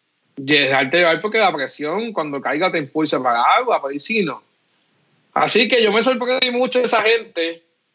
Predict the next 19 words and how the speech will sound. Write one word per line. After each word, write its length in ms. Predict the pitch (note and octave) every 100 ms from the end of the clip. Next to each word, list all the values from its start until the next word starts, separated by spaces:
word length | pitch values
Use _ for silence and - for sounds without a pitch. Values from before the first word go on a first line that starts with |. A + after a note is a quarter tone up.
| _
No 200 | C#3+ E3
recomiendo 480 | E3+ F3+ F3 E3+ D#3+
eso 400 | E3 F3 E3 - _ -
para 240 | B2 A#2
nada, 320 | C3 C#3+ D3
que 100 | B2+
nadie 200 | A#2+ B2
lo 180 | B2 A2+
haga. 280 | G2 - - _ _ _ _ _ _ _
Eh, 580 | C3+ C#3 C3+ C3+ C3+ B2+
pero 180 | C3+ C3+
sí, 160 | D#3
ese 180 | D3 D3+
mismo 220 | D#3 D#3
sitio. 380 | C#3 B2+ A2 A2 -
Hay, 160 | C3+
hay, 400 | C#3+ D3+ D#3+ D#3+
además 580 | C#3+ D3 C#3 C#3+ D3+ E3
de 120 | F#3